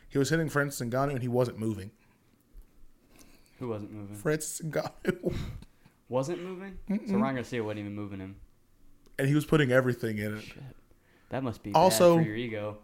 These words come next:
Speaker 1: also, Ryan Garcia is only a hundred and, like, thirty-five pounds.
Speaker 2: He'd still kill us.
Speaker 1: Francis Ngannou has a whole hundred and thirty pounds on him.
Speaker 2: He'd still kill us.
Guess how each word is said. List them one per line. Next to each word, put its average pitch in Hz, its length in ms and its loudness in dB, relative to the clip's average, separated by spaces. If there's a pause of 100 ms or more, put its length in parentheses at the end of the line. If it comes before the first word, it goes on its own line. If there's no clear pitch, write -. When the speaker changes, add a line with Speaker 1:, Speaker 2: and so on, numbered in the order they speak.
Speaker 1:
also, 139 320 2
Ryan 123 280 2
Garcia 117 260 -2
is 107 80 -6
only 104 180 -6
a 98 40 -6
hundred 110 340 -4
and, 104 80 -6
like, 95 160 -12
thirty-five - 480 -12
pounds. - 160 -12
Speaker 2:
He'd - 120 -6
still 143 220 -6
kill 135 300 -8
us. - 260 -14
Speaker 1:
Francis 160 380 0
Ngannou 143 320 6
has 123 120 2
a 110 60 -4
whole 135 260 4
hundred 147 440 4
and 127 160 2
thirty 131 260 8
pounds 113 400 0
on 98 140 -6
him. 95 200 -6
Speaker 2:
He'd 113 140 -10
still 120 180 -8
kill 120 280 -8
us. - 240 -16